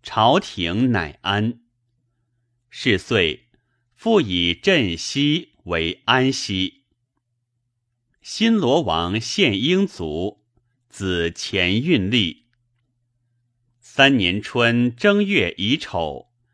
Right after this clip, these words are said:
上幸张敬寺，度僧尼千人。赠建宁王谭为齐王。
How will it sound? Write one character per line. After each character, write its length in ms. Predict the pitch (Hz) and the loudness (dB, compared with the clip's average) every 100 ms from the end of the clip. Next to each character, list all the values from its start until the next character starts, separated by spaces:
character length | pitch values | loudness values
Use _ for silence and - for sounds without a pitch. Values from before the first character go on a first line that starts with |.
| _ _ _ | _ _ _
上 420 | - 180 135 90 | -4 0 0 0
幸 560 | - 131 95 80 76 - | -2 0 0 -2 -8 -2
张 300 | 131 135 143 | 2 2 2
敬 280 | 165 95 | 0 -2
寺， 440 | 82 - 117 80 - _ _ _ _ _ _ - | -4 -6 -6 -6 -10 _ _ _ _ _ _ -4
度 400 | 117 95 82 80 | 0 2 0 -4
僧 460 | - 151 156 175 | 0 4 4 4
尼 220 | 104 82 92 | 0 0 -2
千 380 | - 170 180 | -2 0 2
人。 460 | 165 90 78 87 - _ _ _ _ _ _ _ _ _ _ _ _ _ _ _ | 2 -2 -4 -4 -8 _ _ _ _ _ _ _ _ _ _ _ _ _ _ _
赠 400 | 143 123 120 123 | 4 6 6 2
建 320 | - 233 147 | 2 2 4
宁 240 | 107 143 | 4 2
王 300 | 156 101 127 | 4 2 2
谭 560 | 185 - 90 90 110 135 | -2 -2 0 2 2 -2
为 240 | 98 95 110 | -2 0 0
齐 340 | - - 110 | -4 -2 0
王。 400 | 156 87 82 87 | 2 0 -2 -4